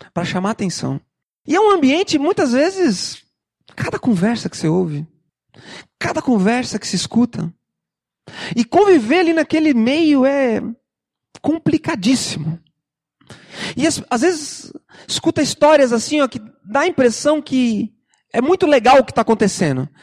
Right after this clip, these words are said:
mas na verdade lá por trás da máscara tá uma tristeza profunda.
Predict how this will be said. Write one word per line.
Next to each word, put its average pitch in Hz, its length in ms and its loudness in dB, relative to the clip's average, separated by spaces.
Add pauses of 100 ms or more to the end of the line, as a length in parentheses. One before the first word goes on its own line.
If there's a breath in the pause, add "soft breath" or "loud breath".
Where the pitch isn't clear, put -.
(100)
mas 160 120 -4
na 190 120 -2
verdade 185 500 -4
lá 196 120 0
por 196 160 0
trás 190 200 0
da 175 120 0
máscara 190 540 -4 (320 loud breath)
tá - 100 -2
uma 190 60 -2
tristeza 190 440 -4
profunda. 156 580 -2